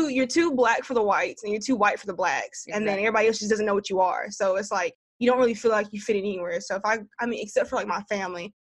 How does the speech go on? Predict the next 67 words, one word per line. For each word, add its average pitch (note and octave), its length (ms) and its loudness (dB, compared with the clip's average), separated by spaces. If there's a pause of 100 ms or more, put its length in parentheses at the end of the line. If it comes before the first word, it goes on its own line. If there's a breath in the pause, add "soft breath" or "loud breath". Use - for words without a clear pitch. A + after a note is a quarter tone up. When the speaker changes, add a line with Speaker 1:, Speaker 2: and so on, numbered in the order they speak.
(160)
Speaker 2:
I C4+ 100 4
went E4 120 0
to C4+ 60 -2
my G#3 140 0
fam-, G#3+ 200 -2
like, F#3+ 120 -2
my, F3+ 220 -4
on G3 80 -4
my E3+ 100 -2
Black G3+ 340 0
side, D4 360 0
like, F3 260 -4 (180)
Speaker 1:
Mm-hmm. F3+ 100 -2
Speaker 2:
I B3+ 80 6
was A3+ 120 0
home. F#3+ 480 -4
Like, G3 180 -4
it A#3 40 -4
didn't G3+ 220 0
matter. G#3 500 0
Speaker 1:
Right. - 120 -20 (120)
Speaker 2:
They A#3 80 2
didn't A#3+ 120 0
care A3+ 140 2
that A3+ 100 0
my G#3+ 60 0
mom G3 240 0
was G#3 140 -6
white. F#3 380 0
Like, D3+ 160 -6
they G#3 120 -2
loved F#3+ 300 -2
her. F#3 400 -2 (300)
She C4 180 0
grew A3+ 200 4
up F#3+ 80 2
with G3 120 -10
them. A3 520 2
So F#3 300 -2
it - 160 -2
was G#3 160 -4
like, D#3+ 380 -4
that A#3 240 0
was, G#3 260 -2
I G#3+ 60 -2
felt G#3+ 220 -2
at - 80 -2
home. G3 460 -4 (340)
Then A3 140 0
I G#3+ 80 0
go G#3 80 2
to G3+ 100 -4
the - 120 -6
other D4+ 180 2
side, F#3+ 280 0
and G3+ 100 -6
it's G#3 120 -10
like, E3+ 260 -4 (500)
playing, A#3 180 2
like, G3 100 -2
with F#3+ 60 -4
my F#3+ 100 -6
little F#3+ 160 -4
white A3+ 220 2
cousins F#3 500 -6
and G3 120 -8
stuff. F#3 420 -6